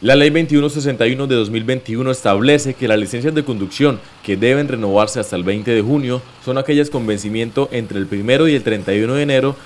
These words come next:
del año dos mil veintidós, las que dicen indefinido como fecha de vencimiento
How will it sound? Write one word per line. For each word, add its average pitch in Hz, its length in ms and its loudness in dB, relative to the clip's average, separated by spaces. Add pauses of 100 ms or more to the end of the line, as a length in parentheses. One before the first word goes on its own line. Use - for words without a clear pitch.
(100)
del 147 200 4
año 143 260 0
dos 104 260 -4
mil 107 160 -2
veintidós, 104 640 0 (260)
las 95 320 -2
que 95 180 -4
dicen 110 460 -4
indefinido 120 760 0 (180)
como 101 220 -4
fecha 110 260 -2
de 135 80 6
vencimiento 139 680 0